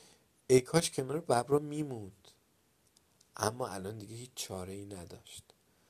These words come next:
باید همینجوری می‌رفت تا به سمت روستا و به روستا برسه.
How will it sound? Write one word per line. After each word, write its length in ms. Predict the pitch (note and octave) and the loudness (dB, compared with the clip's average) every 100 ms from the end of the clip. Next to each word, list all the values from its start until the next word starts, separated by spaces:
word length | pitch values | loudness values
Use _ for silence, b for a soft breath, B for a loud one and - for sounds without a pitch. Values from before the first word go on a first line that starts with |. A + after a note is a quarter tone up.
| b b b _ - | b b b _ 10
باید 220 | A2 G#2+ | 12 10
همینجوری 560 | G#2+ F#2+ F#2+ F#2+ F#2+ | 0 -6 -6 -10 -12
می‌رفت 680 | A2+ A#2 B2+ C3+ D3+ - - b b b b | -12 -2 4 6 4 -8 -14 b b b b
تا 100 | - | -4
به 100 | G2+ | -2
سمت 640 | F#2+ - G#2 - - B2+ C3+ b b b b - | -2 -2 -6 -2 2 2 -2 b b b b -10
روستا 520 | F#2 F2+ - G2 A2 | -8 -6 -2 6 6
و 60 | B2+ | 6
به 140 | G2 | 2
روستا 400 | F2 F2 - F2 | -4 -10 -10 -12
برسه. 480 | - - - - | -14 -16 -12 -12